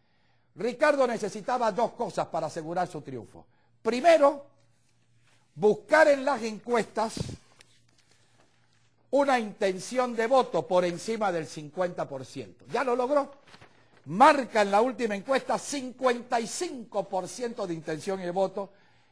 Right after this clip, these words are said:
y Balbina, que va en segundo lugar, treinta y dos. Él después que tenga arriba del cincuenta por ciento de intención de voto, no le gana a nadie, no le gana a nadie. ¿Qué otra cosa necesitaba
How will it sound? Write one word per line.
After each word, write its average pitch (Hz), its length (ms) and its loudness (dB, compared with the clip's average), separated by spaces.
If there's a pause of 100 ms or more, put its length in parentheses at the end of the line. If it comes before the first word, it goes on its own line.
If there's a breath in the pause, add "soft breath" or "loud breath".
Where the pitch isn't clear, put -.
(140 soft breath)
y 175 100 -4
Balbina, 190 480 -4
que 160 100 -2
va 190 80 2
en 202 80 0
segundo 180 420 -6
lugar, 160 300 -4
treinta 131 500 -10
y 113 120 -10
dos. 110 360 -16 (760)
Él 302 280 10
después 208 440 -2
que 185 160 -8
tenga 151 440 -6 (300)
arriba 214 580 2
del 175 140 0
cincuenta 190 580 -4
por 175 160 -6
ciento 208 320 -8
de 170 60 -6
intención 165 400 -8
de 202 100 -6
voto, 196 380 -4 (440)
no 202 120 0
le 220 80 -4
gana 220 220 -2
a - 20 -4
nadie, 123 380 -8 (100)
no 233 140 -6
le 262 100 2
gana 269 220 -2
a 262 40 -4
nadie. 135 380 -6 (580 soft breath)
¿Qué 277 160 4
otra 285 440 6
cosa 277 340 2
necesitaba 226 840 -2